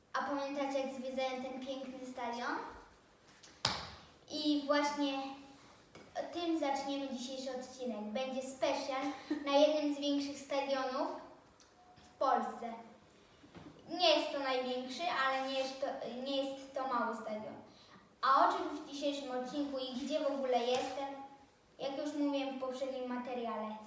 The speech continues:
znajduję się na obozie piłkarskim. Znajduję się w ma-, w małej wiosce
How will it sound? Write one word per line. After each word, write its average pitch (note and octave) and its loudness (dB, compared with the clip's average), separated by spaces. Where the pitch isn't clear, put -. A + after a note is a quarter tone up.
znajduję B3 -2
się B3+ -4
na B3 -2
obozie A#3 -4
piłkarskim. A3 -10
Znajduję B3+ 0
się B3+ -4
w B3+ -8
ma-, B3 -4
w B3 -6
małej B3 -4
wiosce B3+ -2